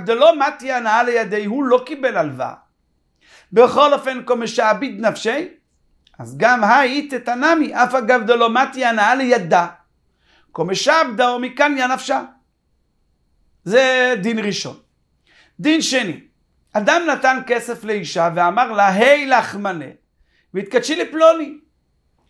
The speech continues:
לא הבעל נתן לה את הכסף. זאת אומרת, הוא שליח שלו. אבל הכסף לא שייך לבעל, הכסף שייך לשליח. אנחנו אומרים שהיא מקודשת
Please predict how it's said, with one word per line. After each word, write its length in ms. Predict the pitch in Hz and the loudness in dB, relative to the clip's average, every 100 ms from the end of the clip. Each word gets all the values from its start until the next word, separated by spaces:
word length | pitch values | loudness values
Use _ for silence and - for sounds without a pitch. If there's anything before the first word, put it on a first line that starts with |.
| _ | _
לא 420 | 180 262 320 302 | 0 4 6 4
הבעל 500 | 294 202 262 247 226 | 2 0 2 2 0
נתן 400 | 214 180 208 196 | -4 -4 -2 -2
לה 100 | 185 | -4
את 160 | 170 - | -8 -8
הכסף. 440 | 151 151 131 - - _ _ _ _ _ _ 147 | -12 -12 -14 -18 -20 _ _ _ _ _ _ -14
זאת 160 | - | -6
אומרת, 280 | 233 262 247 | -4 -2 -4
הוא 200 | 311 349 | 0 0
שליח 500 | - 294 294 359 262 | 4 2 2 0 -2
שלו. 320 | - 160 101 - _ _ _ _ _ _ _ _ _ - | -4 -8 -10 -20 _ _ _ _ _ _ _ _ _ -12
אבל 420 | 131 185 254 220 | -2 2 4 2
הכסף 540 | 196 - 269 254 - | -2 -4 -6 -8 -8
לא 100 | 240 | -6
שייך 360 | 240 330 330 240 | -4 0 0 0
לבעל, 480 | 233 190 180 185 190 | -2 2 4 4 2
הכסף 340 | - 214 214 | -4 -10 -10
שייך 360 | - 165 202 220 | -6 -2 -2 -2
לשליח. 560 | 185 180 202 311 240 - _ _ _ _ _ _ _ _ _ _ _ _ | -6 -6 -4 -4 -6 -8 _ _ _ _ _ _ _ _ _ _ _ _
אנחנו 460 | 156 175 160 190 196 | -4 -4 -4 -8 -8
אומרים 540 | 202 240 277 277 254 _ _ | -8 -6 -6 -6 -10 _ _
שהיא 280 | - 196 196 | -12 -8 -6
מקודשת 760 | 185 180 180 160 262 254 277 | -6 -8 -4 0 0 -2 -8